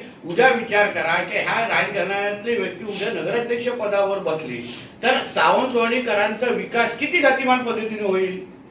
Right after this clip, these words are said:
प्लस त्या उच्च शिक्षित आहेत, त्यांना राजका-, समाजकारणाची आवड आहे, प्रत्येक बाबतीत विषयाची त्यांना समज आहे.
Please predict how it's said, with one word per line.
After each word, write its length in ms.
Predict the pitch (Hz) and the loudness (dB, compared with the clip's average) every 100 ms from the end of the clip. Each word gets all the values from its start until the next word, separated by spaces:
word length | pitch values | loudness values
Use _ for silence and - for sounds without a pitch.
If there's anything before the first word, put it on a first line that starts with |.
| - - - - - | -20 -20 -20 -10 2
प्लस 220 | 262 247 | 2 4
त्या 100 | 262 | 4
उच्च 420 | 247 240 262 240 | 4 4 4 4
शिक्षित 260 | 247 240 226 | 2 -4 0
आहेत, 360 | 208 202 196 - - - - 202 | 4 4 2 -4 -14 -20 -8 0
त्यांना 180 | 233 | 4
राजका-, 560 | 226 196 - 220 185 170 | 6 4 2 -2 -2 -2
समाजकारणाची 720 | 185 233 254 247 233 240 240 | 0 0 2 2 2 0 2
आवड 320 | 214 202 208 | 4 6 6
आहे, 280 | 190 185 190 - - - - - - - | 4 2 0 -6 -16 -20 -20 -20 -20 -4
प्रत्येक 440 | 196 208 208 254 226 | 4 4 6 4 6
बाबतीत 380 | 214 - 240 208 | 4 2 -4 -6
विषयाची 420 | 196 233 240 233 | 0 0 0 -2
त्यांना 220 | 214 220 | -2 -2
समज 340 | 190 185 220 | 0 0 2
आहे. 220 | 196 180 | 4 4